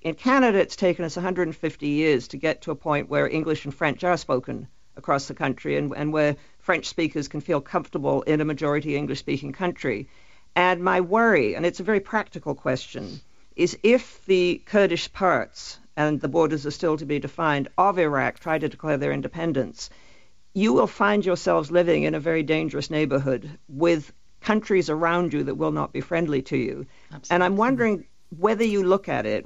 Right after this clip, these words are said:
Speaker 1: whether it would not make more sense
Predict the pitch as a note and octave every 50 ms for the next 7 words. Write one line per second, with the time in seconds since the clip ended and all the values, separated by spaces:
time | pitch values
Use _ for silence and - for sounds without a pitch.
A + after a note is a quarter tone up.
0 | C#3 - F#3+ G3+ G3+ G#3 A3+ A3 G#3+ - - F#3+ - - C#3+ F3 F#3+ D#3+ E3 F#3
1 | F3+ F3+ F#3 D3 G#2+ - - - - - - - - - - D3 E3 E3+ D#3+ C3
2 | - - - - - - - - - D3 E3 F3+ F#3 F#3+ F#3 - D#3+ C#3 A#2+ A#2
3 | - - - - - -